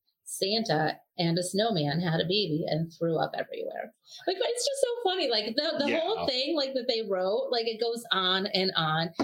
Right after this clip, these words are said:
Speaker 1: And I think I was, like, crying, like, laughter tears reading this whole thing. It was awesome.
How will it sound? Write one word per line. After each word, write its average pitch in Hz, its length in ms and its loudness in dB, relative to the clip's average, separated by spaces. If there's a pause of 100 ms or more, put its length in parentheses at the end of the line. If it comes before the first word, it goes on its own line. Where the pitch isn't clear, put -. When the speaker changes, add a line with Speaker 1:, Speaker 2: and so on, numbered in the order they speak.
(160)
Speaker 1:
And 214 140 2
I 214 120 2
think 262 180 0
I 349 60 4
was, 339 160 0
like, 185 200 -2
crying, 170 600 0
like, 165 300 0
laughter 170 520 0
tears 175 460 0
reading 151 320 0
this 156 160 -4
whole 147 220 -2
thing. - 180 -2
It 185 80 0
was 220 260 -4
awesome. - 560 -6